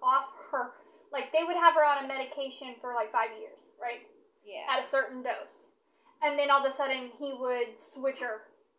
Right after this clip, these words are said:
Speaker 1: medication up.
Speaker 2: Wow.
Speaker 1: And so she was constantly being, you know, she was taking lithium
Speaker 2: Wow.
Speaker 1: at one point. High, double the dose that is, like,
Speaker 2: That's
Speaker 1: regular.
Speaker 2: insane.
Speaker 1: Plus taking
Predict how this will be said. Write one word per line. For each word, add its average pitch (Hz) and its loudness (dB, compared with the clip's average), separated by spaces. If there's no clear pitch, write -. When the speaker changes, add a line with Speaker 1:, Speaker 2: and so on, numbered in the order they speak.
Speaker 1:
medication 285 -4
up. 302 -6
Speaker 2:
Wow. 302 -6
Speaker 1:
And 302 -4
so 311 -4
she 330 -2
was 320 0
constantly 339 2
being, 269 -6
you 277 -4
know, 254 -2
she 349 -2
was 330 -2
taking 330 -4
lithium 262 6
Speaker 2:
Wow. 165 0
Speaker 1:
at 269 4
one 269 0
point. 247 -8
High, 403 8
double 370 10
the 320 2
dose 285 4
that 262 6
is, 262 -2
like, 247 0
Speaker 2:
That's 226 0
Speaker 1:
regular. 269 2
Speaker 2:
insane. 160 -10
Speaker 1:
Plus 392 8
taking 294 -6